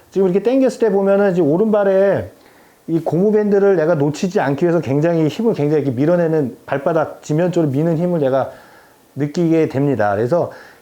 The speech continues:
이 양쪽에 밀고 오른발을 눌러서 타겟 쪽으로 이 고무밴드 방향 쪽으로 차주는 느낌 같이 둘, 셋 쭉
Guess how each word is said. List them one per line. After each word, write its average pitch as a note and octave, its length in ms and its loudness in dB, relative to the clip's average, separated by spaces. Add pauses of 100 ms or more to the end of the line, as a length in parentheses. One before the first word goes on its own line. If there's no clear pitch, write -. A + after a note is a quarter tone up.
이 D#3+ 120 0
양쪽에 F3 480 0
밀고 F3+ 800 2
오른발을 E3+ 400 0
눌러서 F3+ 760 0
타겟 G#3+ 240 -2
쪽으로 F#3+ 600 0 (180)
이 D3+ 140 -2
고무밴드 E3+ 500 0
방향 D3+ 320 -2
쪽으로 D#3+ 180 0
차주는 G#3 440 -2
느낌 B2 340 -6
같이 D3 560 -4 (500)
둘, A#2+ 300 -6
셋 - 400 -6
쭉 - 240 -4